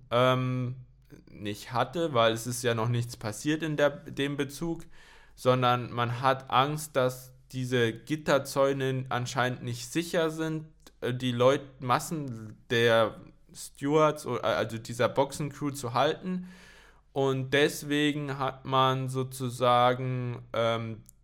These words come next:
dieses Jubeln verboten. Ähm, da hab ich dich auch schon gefragt, was deine Meinung dazu ist. Ähm, und wir beide waren der Meinung, wir sind happy, dass es gemacht wurde, bevor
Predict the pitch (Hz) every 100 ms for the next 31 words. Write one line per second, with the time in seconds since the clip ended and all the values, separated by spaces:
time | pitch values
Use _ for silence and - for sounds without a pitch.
0 | - 135 127 123 117 - 123 139 165 165
1 | 151 143 143 139 131 131 - 107 - 143
2 | 156 - 180 190 - - - - - -
3 | _ _ _ - 113 117 120 117 120 135
4 | 131 131 131 131 127 180 175 151 143 -
5 | 135 139 - 120 120 - 123 127 156 156
6 | 156 165 165 160 156 - 165 170 170 -
7 | - - 117 120 120 123 120 117 - -
8 | 117 123 120 117 127 131 123 123 123 120
9 | 117 123 123 110 117 117 104 - 117 123
10 | 127 131 131 110 113 113 104 - - _
11 | _ _ _ - 113 117 131 - 127 127
12 | 123 117 - 104 - - - 120 123 127
13 | 127